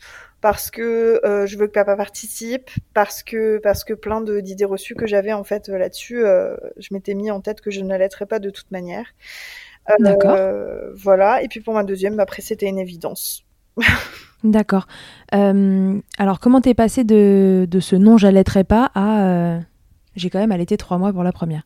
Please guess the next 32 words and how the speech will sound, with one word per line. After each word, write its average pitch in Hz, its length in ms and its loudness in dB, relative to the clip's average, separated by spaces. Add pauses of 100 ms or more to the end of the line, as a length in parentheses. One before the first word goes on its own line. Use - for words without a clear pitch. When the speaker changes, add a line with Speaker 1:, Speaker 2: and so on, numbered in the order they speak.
(140)
Speaker 2:
<laughs> - 1200 -8
Speaker 1:
Eh 254 120 6
ben, 254 540 4
je 247 100 -6
suis 254 200 -8
passée 285 260 6
à 269 100 8
ça 311 560 4
à 233 120 0 (600)
cause, 349 300 0
grâce 240 540 0
à 254 80 4
ma 269 100 -6
fille, 285 400 -6
euh, 262 100 -2
qui 254 140 -2
a 240 60 6
fait 240 180 -4
une 220 280 -2
montée 247 280 -6
au 233 80 0
sein 240 260 -6
fabuleuse 233 720 -2 (120)
après - 280 2
un 226 100 -2
accouchement 240 400 -6
qui 254 120 -8
a - 20 -2
été 226 240 -6
très - 180 -6
compliqué. 240 540 -8 (600)
Euh, 220 680 8